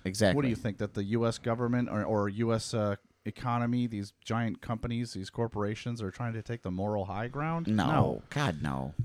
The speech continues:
Speaker 2: So stop. It's, it's a joke.
Speaker 1: It, it's the dumbest thing ever. And then on top of that, too, which, if, and we'll go to break, is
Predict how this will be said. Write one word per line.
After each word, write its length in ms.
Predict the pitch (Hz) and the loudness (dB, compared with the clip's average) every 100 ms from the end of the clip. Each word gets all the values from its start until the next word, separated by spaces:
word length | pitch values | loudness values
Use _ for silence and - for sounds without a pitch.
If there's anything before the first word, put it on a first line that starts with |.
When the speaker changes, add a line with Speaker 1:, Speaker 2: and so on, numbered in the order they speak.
| - | -4
Speaker 2:
So 420 | - 135 120 113 90 | -2 4 4 4 -2
stop. 460 | - 104 73 - - - | -2 -2 -2 -8 -14 -12
It's, 240 | - - | -12 -10
it's 200 | - - | -8 -6
a 40 | 98 | -8
joke. 360 | 82 60 - | -6 -8 0
Speaker 1:
It, 180 | - 147 - | 6 8 10
it's 200 | 156 - | 6 8
the 100 | 139 | 8
dumbest 460 | 131 131 143 135 | 10 12 10 10
thing 180 | 131 120 | 8 8
ever. 320 | 110 107 104 101 | 10 10 8 8
And 160 | 107 113 | 6 6
then 80 | |
on 140 | 110 107 | 6 6
top 280 | 139 127 131 | 8 8 8
of 120 | 110 | 8
that, 320 | 110 107 - | 10 10 8
too, 480 | - 92 90 87 85 | 4 6 8 6 4
which, 480 | 92 92 85 - - | 4 4 4 -2 -2
if, 220 | - 92 | 2 2
and 180 | 95 98 | 2 4
we'll 140 | 98 | 6
go 100 | 95 | 8
to 80 | 95 | 8
break, 520 | 82 87 90 85 - - | 8 8 8 4 0 0
is 480 | 92 92 90 87 | 4 6 4 0